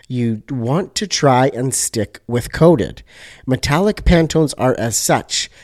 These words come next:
in the golds and the silvers, in the coppers, um, even in, you know, blues and greens and all that. There's metallic in them. Now, there's metallic fleck, little metal fleck in them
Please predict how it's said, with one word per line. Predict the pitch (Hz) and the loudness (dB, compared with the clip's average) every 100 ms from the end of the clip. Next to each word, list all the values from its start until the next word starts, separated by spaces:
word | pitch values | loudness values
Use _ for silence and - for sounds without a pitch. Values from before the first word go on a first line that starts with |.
| - | -8
in | 135 123 | -4 -2
the | 117 | -2
golds | 131 139 143 131 | 2 2 2 0
and | 120 101 | -2 -4
the | 87 | -4
silvers, | - 151 143 135 131 131 - - - - | 0 2 2 2 2 0 -2 -10 -20 -10
in | 98 | -8
the | 95 | -8
coppers, | - - 151 151 143 139 139 131 - - - _ | -4 0 0 2 0 2 0 -2 -6 -12 -20 _
um, | 117 120 - | -2 -2 -6
even | 170 185 196 | -8 -2 0
in, | 165 143 | 2 2
you | |
know, | 143 | 0
blues | 101 117 135 165 123 92 | 0 0 2 2 0 -4
and | 101 98 98 | -8 -8 -8
greens | 104 160 151 104 87 | -4 -2 -2 -6 -6
and | 110 | -2
all | 151 | 0
that. | 135 | 0
There's | 95 120 | 0 -2
metallic | 135 131 - 131 185 113 - - | -2 -2 -2 -2 -2 -4 -6 -14
in | 71 | -14
them. | 62 - _ - - - | -14 -18 _ -20 -20 -6
Now, | 139 | -2
there's | 135 139 | -2 0
metallic | 147 - - 147 165 - | -2 -2 -2 -2 -2 -4
fleck, | - 160 127 - | -4 -2 -2 -6
little | 104 135 151 | -2 0 2
metal | 131 131 131 123 | 2 2 2 0
fleck | - 123 160 180 | -6 -4 -4 -2
in | 139 110 | -2 0
them | 95 | -2